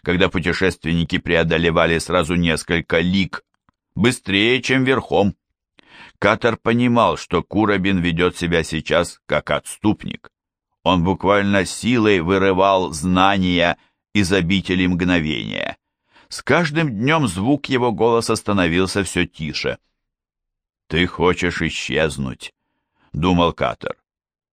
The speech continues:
Монах лишился дома и веры. История и родина отвергли его. «Ты хочешь перестать быть.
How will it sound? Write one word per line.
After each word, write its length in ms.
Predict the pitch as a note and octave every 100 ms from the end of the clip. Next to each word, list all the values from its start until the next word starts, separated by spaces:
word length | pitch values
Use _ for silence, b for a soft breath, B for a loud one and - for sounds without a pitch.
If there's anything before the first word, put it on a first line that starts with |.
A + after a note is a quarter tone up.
| _ _ _
Монах 520 | - E2 E2 A2 D3
лишился 720 | D3 D3 - D3 D#3 C#3+ C#3+ B2+
дома 440 | C#2 C3+ C#3 C3+
и 160 | A#2+ A2
веры. 560 | G#2+ D#3+ G2+ D2 B1 _ _ _ _ _ _ _
История 720 | F2 E2+ - E2 F#2+ F2+ E2+
и 40 | D#2
родина 640 | C#2 F2 E2 F2+ F2+ F2 _
отвергли 680 | D2 - A1 A1+ E2 D#2 A2+
его. 340 | G2 C2+ G1+ - _ _ _ _ _ _ _ _ _
«Ты 160 | - E2+
хочешь 640 | - E2+ G2+ - G#2+ G#2+ -
перестать 840 | F#2+ F2+ F2 - - - G#2 F#2
быть. 640 | D#2 E2+ D3+ A2 - -